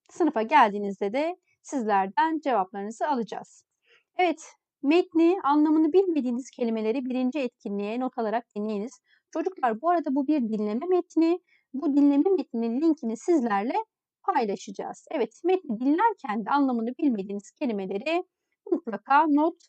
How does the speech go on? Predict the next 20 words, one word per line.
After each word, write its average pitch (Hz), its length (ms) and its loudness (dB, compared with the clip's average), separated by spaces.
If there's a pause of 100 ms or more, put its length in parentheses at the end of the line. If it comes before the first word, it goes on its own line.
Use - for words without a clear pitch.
alın. 220 240 -6 (400)
Evet, - 300 -18
ilerleyelim 214 640 -2
bakalım. 254 560 -4 (3500)
Evet, 302 200 -6
burada 262 420 0
yazarımız 285 540 -2
hakkında 262 360 -6
kısa 269 300 -8
bir 254 180 -4
bilgi 262 280 -2
var 196 160 -2
çocuklar. 214 720 -8 (320)
Anne 262 220 2
Frank, 247 420 -4 (240)
bin 247 100 0
dokuz 247 260 -6
yüz 226 100 -4
yirmi 208 280 -2
dokuz, 330 440 -6